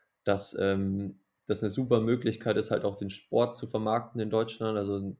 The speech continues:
bisschen eine große Bühne über diese Finals eben zu haben und auch, dass wirklich dann jeder deutsche Top-Athlet, ähm, da am Start steht und sich halt gegeneinander misst. Ist halt auch mal so ein bisschen i-,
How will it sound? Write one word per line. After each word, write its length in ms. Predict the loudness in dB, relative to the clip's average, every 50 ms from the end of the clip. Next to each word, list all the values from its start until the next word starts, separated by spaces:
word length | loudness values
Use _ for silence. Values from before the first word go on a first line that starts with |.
| _ _
bisschen 480 | -4 -4 -2 -2 -2 -2 -2 -4 -8 -10 -6
eine 160 | -4 -2 0
große 300 | 2 2 4 4 2 0
Bühne 540 | 2 2 2 4 4 4 4 2 0 -2 -8 -18 _ _ _
über 180 | -2 0 0 0
diese 200 | 0 0 0 -2
Finals 500 | -2 -2 -2 -2 0 0 0 -2 -2 -2
eben 200 | -2 -2 -2 -2
zu 180 | -2 -2 -2 0
haben 340 | 0 -2 -2 -4 -6 -10 -12 _ _ _ _ _ _ _ _
und 220 | 0 0 2 2 2
auch, 240 | 2 2 2 2
dass 240 | 0 -2 -2 0 0
wirklich 260 | 0 0 0 0 0
dann 180 | 0 0 0 0
jeder 260 | 2 2 2 2 4
deutsche 640 | 4 2 2 2 0 0 0 0 0 0 -4 -8 -14 _ _ _
Top-Athlet, 720 | 0 0 2 2 0 -2 -2 -2 -4 -4 -4 -6 -12 _ _ _ _
ähm, 320 | -2 0 0 0 0 0
da 120 | 0 0 0
am 100 | 0 -4
Start 340 | -4 -2 0 0 0 0 -2
steht 480 | -4 -4 -4 -2 -4 -4 -6 -12 _ _ _ _ _
und 180 | -6 -6 -6 -4
sich 180 | -6 -4 -2
halt 320 | 0 0 0 -2 -4 -12 _ _
gegeneinander 400 | 0 2 2 2 2 0 0 2
misst. 420 | 2 2 2 0 -2 -6 -14 _ _ _ _ _ _ _ _ _
Ist 60 | _ 0
halt 100 | 2 4
auch 80 | 4
mal 120 | 4 2 0
so 80 | 0
ein 40 | -2
bisschen 520 | -4 -4 0 2 2 2 2 -2 -6 -6 -4 -4
i-, 220 | -4 -4 -6